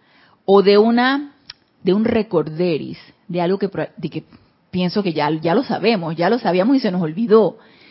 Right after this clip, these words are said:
Entonces, e incluso cada vez que nosotros retomamos la lectura, "Ay, pero si esto ya lo leí,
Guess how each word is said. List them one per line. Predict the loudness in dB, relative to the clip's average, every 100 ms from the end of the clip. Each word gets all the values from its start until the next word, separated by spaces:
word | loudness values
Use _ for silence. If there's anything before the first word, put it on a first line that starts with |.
| -20 -20
Entonces, | _ -10 -10 -2
e |
incluso | 0 -2 -2 -2 -2 -2
cada | 0 0
vez | 0
que | -2
nosotros | -2 0 0
retomamos | 0 0 0 0
la | 0
lectura, | 0 -2 -2 -2 -2 -4
"Ay, | -4 -4 0
pero | 0
si | -2
esto | -4
ya | -2 -2
lo | -2
leí, | 0 0 0 0 -2 -4